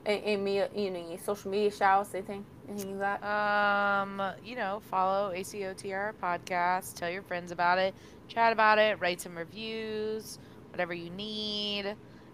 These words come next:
Speaker 2: Um,
Speaker 1: We do
Speaker 2: if
Speaker 1: have
Speaker 2: you
Speaker 1: to
Speaker 2: want
Speaker 1: update that we're gonna do news.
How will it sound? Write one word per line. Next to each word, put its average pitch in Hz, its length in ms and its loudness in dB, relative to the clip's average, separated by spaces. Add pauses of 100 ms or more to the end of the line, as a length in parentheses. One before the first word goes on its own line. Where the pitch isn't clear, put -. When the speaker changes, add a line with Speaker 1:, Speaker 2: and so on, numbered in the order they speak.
(180)
Speaker 2:
Um, 156 680 0 (1900)
Speaker 1:
We 262 120 4
do 233 80 2
Speaker 2:
if 330 40 10
Speaker 1:
have 392 100 10
Speaker 2:
you - 60 6
Speaker 1:
to - 40 10
Speaker 2:
want 277 160 12
Speaker 1:
update 254 200 10
that 240 140 12
we're 247 100 8
gonna 240 180 4
do 220 280 0
news. 269 480 -2